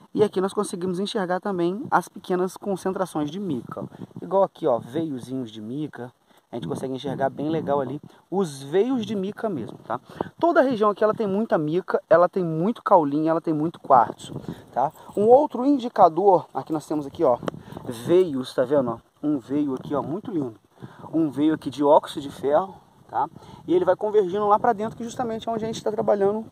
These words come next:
a parte do filão, tá, galera? Mas aqui é interessante a gente ver, olha o tamanho dessa pedra de mica. Olha o tamanho dessa pedra de mica. Uma pedra gigantesca, que algumas pessoas podem olhar e achar,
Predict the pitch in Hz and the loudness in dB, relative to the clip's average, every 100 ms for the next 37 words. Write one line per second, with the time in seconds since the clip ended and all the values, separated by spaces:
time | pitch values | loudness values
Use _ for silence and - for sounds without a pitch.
0 | - 170 - 196 196 202 170 220 - - | -2 0 6 4 4 -10 -8 -8 -8 -4
1 | 240 196 185 180 120 - - - - - | 0 4 6 4 2 -6 -20 -16 -14 0
2 | 143 175 147 123 131 156 165 202 233 226 | 4 6 6 4 0 -2 -2 -2 0 2
3 | 180 - 180 175 147 185 - 180 226 - | 2 2 2 0 0 2 6 6 4 -2
4 | 175 175 175 165 - 160 165 156 147 156 | 0 0 0 -4 2 4 4 0 -2 -4
5 | 151 - 120 - - - - - - - | -6 -8 -10 -8 -10 -10 -18 -16 -16 -16
6 | - - - 160 196 196 196 175 165 190 | -16 -16 0 4 6 4 2 0 2 0
7 | 185 175 170 165 156 147 143 131 113 - | 0 -2 -4 0 0 -2 -6 -10 -10 -14
8 | - - - - _ - - _ - - | -18 -20 -20 -20 _ -4 -4 _ -20 -16
9 | - 139 - 151 165 139 170 214 220 170 | -4 -2 2 2 2 -2 -2 -2 -2 -2
10 | 180 - - 269 - - - - - - | -2 -2 -8 -8 -8 -14 -14 -14 -20 -20
11 | - - 185 165 196 - 170 - 151 151 | -20 4 6 6 4 0 -2 4 2 4
12 | 156 143 147 160 - 160 | 4 4 4 0 4 4